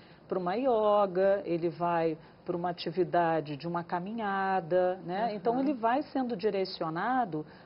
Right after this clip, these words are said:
Speaker 1: pra atividades, é, que ele pode realizar pro resto da vida e que ele goste. O principal é que ele precisa se identificar. E assim, pacientes que falam pra mim, "Ah, eu não gosto muito de atividade física." Não tem problema nenhum.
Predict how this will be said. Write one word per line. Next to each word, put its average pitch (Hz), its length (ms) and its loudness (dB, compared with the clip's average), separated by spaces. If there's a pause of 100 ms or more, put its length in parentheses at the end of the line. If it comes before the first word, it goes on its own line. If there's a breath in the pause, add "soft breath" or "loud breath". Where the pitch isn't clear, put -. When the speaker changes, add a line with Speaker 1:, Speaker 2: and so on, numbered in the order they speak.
(120)
Speaker 1:
pra 233 200 6
atividades, 240 1200 0 (360 loud breath)
é, 180 280 4
que 247 160 0
ele 254 200 4
pode 262 580 4
realizar 226 800 2 (220 loud breath)
pro 240 140 2
resto 269 640 2
da 320 160 2
vida 240 360 0
e 254 140 -2
que - 200 -2
ele 277 340 4
goste. 185 920 0 (240 loud breath)
O 220 120 0
principal 240 880 0
é 190 80 -2
que 196 120 -4
ele 226 120 0
precisa 233 420 -4
se 240 160 -8
identificar. 233 800 -2 (320 loud breath)
E 233 80 6
assim, 254 240 0
pacientes 240 520 0
que - 120 -6
falam 247 360 0
pra 240 160 -2
mim, 214 180 -6
"Ah, 233 160 -2
eu 247 80 -2
não 240 100 -4
gosto 240 320 2
muito 226 220 -10
de 208 80 -4
atividade 202 520 -2
física." 151 340 -4 (340 loud breath)
Não 180 160 -6
tem 208 160 -4
problema 208 440 -4
nenhum. 226 400 -2